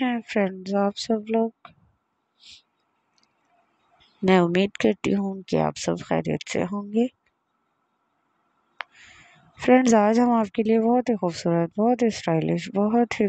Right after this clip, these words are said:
beautiful बॉडीकॉन pant shirt designing and styling ideas लेकर आए हैं, जो यकीनन आपको बहुत पसंद आएंगे। ये friends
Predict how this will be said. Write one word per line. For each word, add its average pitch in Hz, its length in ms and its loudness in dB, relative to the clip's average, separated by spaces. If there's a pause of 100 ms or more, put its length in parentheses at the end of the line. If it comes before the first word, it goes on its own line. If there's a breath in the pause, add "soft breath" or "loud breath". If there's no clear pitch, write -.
beautiful 165 680 -2
बॉडीकॉन 185 800 0 (680 soft breath)
pant 254 320 0
shirt 175 400 0 (520)
designing 156 680 -2 (220)
and 254 280 -2
styling 165 640 -4 (260)
ideas 240 580 2
लेकर 160 440 -2
आए 180 200 -2 (100)
हैं, 185 260 -8 (800 loud breath)
जो 247 160 4
यकीनन 254 560 2
आपको 233 380 0
बहुत 202 360 0
पसंद 165 420 -6
आएंगे। 170 400 -2
ये 170 360 -2 (120)
friends 160 560 -4